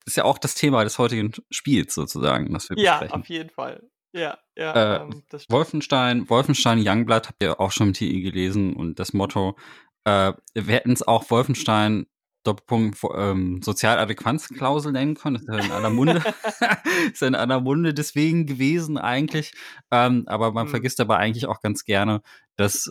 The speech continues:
Speaker 1: äh, Wolfenstein natürlich ein antifaschistisches Spiel ist. Und das hat sich jetzt mit Youngblood natürlich auch nicht geändert. Und das ist eigentlich
Speaker 2: Hm.
Speaker 1: schon,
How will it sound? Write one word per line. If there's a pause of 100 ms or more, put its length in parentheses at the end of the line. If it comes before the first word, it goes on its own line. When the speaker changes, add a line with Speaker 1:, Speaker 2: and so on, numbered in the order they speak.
Speaker 1:
äh,
Wolfenstein
natürlich
ein
antifaschistisches
Spiel
ist. (340)
Und
das
hat
sich
jetzt
mit
Youngblood
natürlich
auch
nicht
geändert.
Und
das
ist
eigentlich
Speaker 2:
Hm.
Speaker 1:
schon,